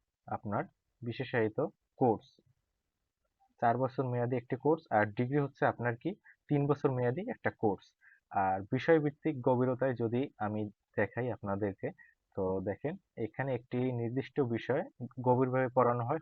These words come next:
হতে পারে সেটা বাংলা, ইংরেজি, গণিত। আর ডিগ্রিতে একাধিক বিষয় পড়ানো হয়। আর যদি আপনি লক্ষ্য একাডেমিক ও গবেষণা ভিত্তিক দক্ষতা অর্জন থাকে, তাহলে আপনি অনার্স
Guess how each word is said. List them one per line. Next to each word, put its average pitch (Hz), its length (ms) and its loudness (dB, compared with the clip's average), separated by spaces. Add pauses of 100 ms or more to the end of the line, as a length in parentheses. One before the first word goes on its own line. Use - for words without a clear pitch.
হতে 107 180 -2
পারে 107 180 2
সেটা - 220 -6
বাংলা, 104 480 2
ইংরেজি, 107 460 -2 (140)
গণিত। 104 300 -2 (440)
আর 92 260 -2 (1080)
ডিগ্রিতে 131 440 -2
একাধিক 131 380 2
বিষয় 135 220 0
পড়ানো 127 400 4
হয়। 135 180 2 (960)
আর 101 380 0
যদি 117 280 -2
আপনি 117 460 -2
লক্ষ্য 120 520 -2 (880)
একাডেমিক 151 520 2
ও 143 180 8
গবেষণা 135 480 4
ভিত্তিক 127 400 -2
দক্ষতা 123 420 2
অর্জন 131 280 2
থাকে, 196 260 -12
তাহলে 135 300 0
আপনি 123 240 -4
অনার্স 113 360 0